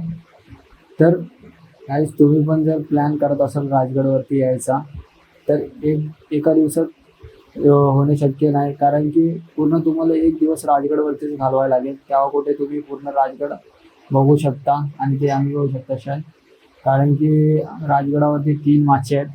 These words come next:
आणि तीन माच्या पण, अ, अशा विरुद्ध दिशेला आहेत, अशा आहेत, वेगवेगळ्या दिशेला आहेत. So त्या, अ, तीन माच्याच बघायला आपल्याला अर्धा दिवस लागेल आणि वरती बाल किल्ल्यावरती जायला आहे अर्धा दिवस. So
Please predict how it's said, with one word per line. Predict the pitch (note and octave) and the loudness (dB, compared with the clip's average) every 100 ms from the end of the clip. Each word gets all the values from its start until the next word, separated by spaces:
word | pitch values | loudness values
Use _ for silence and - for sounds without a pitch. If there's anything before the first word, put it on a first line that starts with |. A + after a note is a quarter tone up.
| - - - - | -14 -14 -14 -4
आणि | C#3 | -4
तीन | C3+ - D#3 D#3 | -2 4 4 4
माच्या | D3+ C#3 D#3 | 0 0 0
पण, | D#3 | 0
अ, | D3+ D3 C#3+ | 2 2 2
अशा | - D#3 | -2 -4
विरुद्ध | D3 C#3+ D3 C#3+ D3 | 0 4 4 4 2
दिशेला | C#3 D3 C#3 | 2 -2 -2
आहेत, | C3 | -2
अशा | C3 C3+ | -4 -6
आहेत, | C3+ C3 _ _ _ | -6 -8 _ _ _
वेगवेगळ्या | C#3 C#3+ C#3+ D3 | 2 6 6 4
दिशेला | C#3+ C3+ C3 C3 | 2 -2 -4 -6
आहेत. | C#3 - - - - - - | -6 -12 -20 -20 -20 -8 4
So | D3+ D3 | 4 6
त्या, | D#3 D#3 D#3 D#3 D3+ _ _ _ _ _ C#3 | 4 4 2 -2 -8 _ _ _ _ _ -2
अ, | C3+ | 0
तीन | B2+ C#3+ D3+ | 0 2 2
माच्याच | D3+ C#3+ D#3 D3+ | 4 2 2 2
बघायला | C#3+ C#3+ C#3+ | 2 2 2
आपल्याला | C#3+ C#3+ C#3+ C3+ | 2 2 2 2
अर्धा | C3+ | 2
दिवस | C3+ C3+ C3 | 0 0 0
लागेल | C3+ B2+ C3+ D3 - - - _ G3 | 0 0 -2 -6 -12 -18 -20 _ -8
आणि | C#3 C#3+ | -4 0
वरती | C#3+ C3+ C#3+ | 0 0 0
बाल | C#3 C3+ | 0 0
किल्ल्यावरती | C3+ C#3+ C3+ C3+ C3 C3+ | 0 -2 0 -2 -4 -6
जायला | B2+ B2+ B2+ | -4 -2 -2
आहे | A#2+ | -4
अर्धा | - A#2+ A#2+ | -6 -8 -12
दिवस. | B2+ C3 - _ - - - D#3+ | -12 -14 -16 _ -20 -20 -2 2
So | F3 | 2